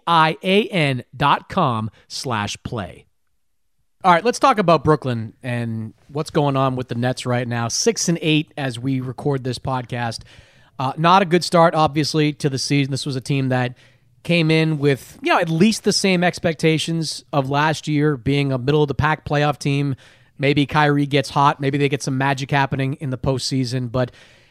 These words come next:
they've struggled. They've been dealing with injuries, no question. Kyrie has been banged up recently. Uh, Karis LeVert had that hand injury. He's gonna be out for a little while.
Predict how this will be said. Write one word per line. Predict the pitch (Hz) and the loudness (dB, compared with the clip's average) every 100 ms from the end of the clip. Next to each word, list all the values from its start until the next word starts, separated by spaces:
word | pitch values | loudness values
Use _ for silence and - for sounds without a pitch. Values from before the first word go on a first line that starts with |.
| _ | _
they've | 160 220 | 4 4
struggled. | - 202 190 190 | 6 4 6 4
They've | 156 156 | 4 4
been | 160 | 4
dealing | 143 190 214 | 4 6 6
with | 196 | 6
injuries, | 208 160 151 147 | 4 4 2 2
no | 156 | 0
question. | 165 170 156 147 | 4 4 4 0
Kyrie | 143 151 156 156 | 2 4 4 6
has | 156 131 | 4 2
been | 151 | 0
banged | 139 151 147 | 2 2 2
up | 143 | 2
recently. | 143 151 - 151 147 135 - _ _ | 0 -2 0 2 2 0 -6 _ _
Uh, | 117 113 | -10 -2
Karis | 151 151 139 | 2 2 2
LeVert | 143 131 147 156 - | -2 0 0 0 -2
had | 143 135 | -2 0
that | 139 131 | 0 0
hand | 143 143 | 0 0
injury. | 143 135 139 143 | 0 0 0 0
He's | 135 | -2
gonna | 123 135 | -4 0
be | 135 | 2
out | 143 | 2
for | - | -2
a | |
little | 139 139 | -2 0
while. | 131 131 135 131 | 2 2 4 2